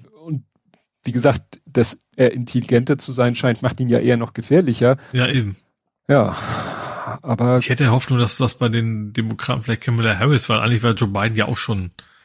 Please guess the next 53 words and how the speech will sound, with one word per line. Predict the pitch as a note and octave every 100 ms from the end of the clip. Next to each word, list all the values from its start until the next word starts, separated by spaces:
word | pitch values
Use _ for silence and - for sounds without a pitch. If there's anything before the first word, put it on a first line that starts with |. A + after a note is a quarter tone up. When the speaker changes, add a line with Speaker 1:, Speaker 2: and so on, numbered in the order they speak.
| _ -
Speaker 2:
ist | -
ja | -
auch | B2
nicht | A2+
der | B2
Jüngste. | A2+ C3 - - G#2
Also | - A#2
ich, | A2 -
ich | - A#2 -
weiß, | B2+ - - - - - - - - _ _ - -
weiß | - C#3
nicht, | C3
ob | A#2
es | -
damals | B2+ C3 A#2+
schon | A#2+
so | G#2
schlau | - B2 A2+
war, | A2
ihn | B2 C3
zu | -
nehmen. | G#2 G#2
Ich | G2
könnte | - C3+
mir |
vorstellen, | A2 A#2 A2+
dass | A2 -
Kamala | A#2+ A2+
Harris | G#2+ B2 A#2+
vielleicht | - A#2 -
bessere | A#2 A#2
Chancen | G#2 A2 A2 - G#2+
hätte. | G#2+ - _ _ _ _ -
Speaker 1:
Hm. | B2+ G2+ F#2+ _ _ _ -
Speaker 2:
Und | C3
ich | B2 -
weiß | B2+ C3
nicht, | A2+ G#2+
aber | G#2 G#2
ich | A2
kann | - A#2+
mir |
nicht | A#2 G2+
vorstellen, | B2 A2+ B2+ A2+
dass, | A2 - -
dass, | A2 - -
dass | A#2 -
er | A2+
nochmal | A2 A2
eine | A2
neue | A2 G#2+
Amtszeit | A#2+ - A2
versucht. | - G#2+ G2 E2+ - -